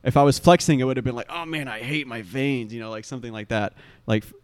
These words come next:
flexing my arm or whatever. It was, it was my forearm, and I was like, "This is disgusting. How do I stop this?"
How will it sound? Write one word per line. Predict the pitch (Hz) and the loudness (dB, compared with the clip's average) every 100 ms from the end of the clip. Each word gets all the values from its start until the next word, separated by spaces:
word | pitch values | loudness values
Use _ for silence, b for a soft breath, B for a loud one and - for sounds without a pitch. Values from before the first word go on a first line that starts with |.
| - - | -8 4
flexing | 135 - 117 | 4 6 2
my | 107 | 4
arm | 110 110 | 2 2
or | |
whatever. | 104 104 101 | 2 0 0
It | 113 | 6
was, | 139 123 | 8 8
it | |
was | 123 | 6
my | 120 | 4
forearm, | 113 156 139 107 107 | 2 4 4 4 0
and | |
I | 107 | -4
was | 110 | -6
like, | 104 _ _ _ - | -8 _ _ _ -4
"This | 117 - | -4 -4
is | |
disgusting. | 101 - 123 107 104 | -6 0 2 2 -2
How | 101 | -2
do | |
I | 95 | -4
stop | - 110 - | -4 -6 -6
this?" | - | -16